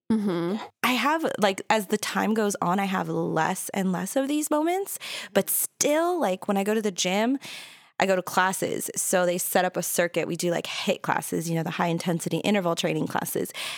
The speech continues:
Speaker 2: They'll tell us what we have to do. And then when they get kind of complex, it's like, "Oh,
Speaker 1: Mm-hmm.
Speaker 2: first you're gonna go here and then there and then pause for this much." And
Speaker 1: Yeah.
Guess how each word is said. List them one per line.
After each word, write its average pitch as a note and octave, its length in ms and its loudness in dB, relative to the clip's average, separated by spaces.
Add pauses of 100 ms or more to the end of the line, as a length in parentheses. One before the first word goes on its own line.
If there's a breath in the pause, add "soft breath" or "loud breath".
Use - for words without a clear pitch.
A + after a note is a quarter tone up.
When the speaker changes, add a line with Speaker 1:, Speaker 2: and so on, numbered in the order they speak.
(120)
Speaker 2:
They'll G3+ 100 6
tell G3 340 2
us G3 200 0
what - 160 2
we F#3+ 80 0
have F3+ 200 -2
to E3 120 -2
do. E3+ 420 2
And F#3 140 2
then E3+ 120 0
when E3+ 120 0
they E3+ 100 2
get E3+ 160 -2
kind F3+ 240 0
of - 260 -6
complex, E3+ 680 -2
it's - 80 -10
like, A#3+ 180 2
"Oh, F#3+ 120 6
Speaker 1:
Mm-hmm. F3+ 80 0
Speaker 2:
first G3 180 2
you're G#3 40 -4
gonna F#3 120 0
go F3 80 -2
here G#3+ 300 0
and D#3+ 120 -2
then F3 180 -2
there F#3 200 2
and D#3 100 -2
then D3 140 -4
pause F#3 320 0
for F3+ 120 -2
this B3 200 2
much." - 300 -2
And - 120 -2
Speaker 1:
Yeah. F3 360 0